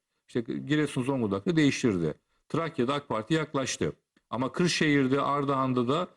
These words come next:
ak Parti'yi C H P'ye verdi. Yani bunlar olur. ak Parti bence burada her şeye rağmen oyu çok iyi. Bir miktar bu işi kaybettiği büyük şeylere gidip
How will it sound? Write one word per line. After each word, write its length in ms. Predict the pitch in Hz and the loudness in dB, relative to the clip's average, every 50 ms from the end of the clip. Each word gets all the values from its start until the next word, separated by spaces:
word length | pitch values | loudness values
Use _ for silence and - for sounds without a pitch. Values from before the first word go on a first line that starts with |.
| _ _ - | _ _ -6
ak 160 | 262 285 - | -4 -4 -2
Parti'yi 540 | - 175 143 - - 113 104 104 - - 120 | -4 -4 -4 -2 -2 -2 -2 -2 -4 -6 -2
C 180 | 117 127 127 120 | 0 2 2 2
H 40 | 120 | 2
P'ye 220 | - 120 113 98 92 | 2 0 0 0 0
verdi. 260 | 85 82 82 92 117 | 0 0 0 2 2
Yani 320 | 143 156 156 139 107 87 - _ _ _ _ _ 123 | 2 2 2 0 -2 -2 -4 _ _ _ _ _ 0
bunlar 300 | 135 160 175 185 202 190 | 2 2 4 2 2 2
olur. 320 | 185 175 135 98 - - - | 2 2 2 0 0 0 -2
ak 220 | - 185 185 - | -4 -4 -2 -2
Parti 240 | - 208 196 180 175 | -4 -2 0 2 2
bence 300 | 180 185 175 156 165 165 | 2 4 4 4 4 4
burada 340 | 180 196 170 131 101 104 - - _ _ _ _ _ - | 4 2 2 2 0 0 -2 -6 _ _ _ _ _ -6
her 160 | 139 165 185 | -4 -2 -2
şeye 220 | 185 - 180 170 156 | 0 0 0 0 0
rağmen 240 | 156 143 139 123 | 0 0 0 0
oyu 280 | 107 120 120 113 104 - | 2 4 6 6 6 6
çok 280 | - 143 156 156 - 170 | 4 0 -2 0 2 2
iyi. 220 | 170 180 175 180 | 4 4 4 4
Bir 80 | 233 226 | 4 6
miktar 420 | 233 214 - - - 160 170 185 - - _ _ _ _ _ _ _ - | 6 4 2 0 -2 -2 -2 -4 -8 -14 _ _ _ _ _ _ _ 0
bu 140 | 185 240 247 | 4 6 6
işi 420 | 226 156 - - 156 147 143 131 - | 6 6 6 4 4 4 2 0 0
kaybettiği 640 | - 151 208 233 208 208 175 - - 165 143 117 120 | -2 0 2 4 4 4 4 4 4 4 6 6 6
büyük 200 | 147 180 202 170 | 6 6 6 6
şeylere 480 | - - 165 147 135 123 120 107 98 | 6 4 4 6 6 6 6 4 4
gidip 420 | 92 104 143 185 160 170 180 180 | 4 4 4 4 6 4 2 0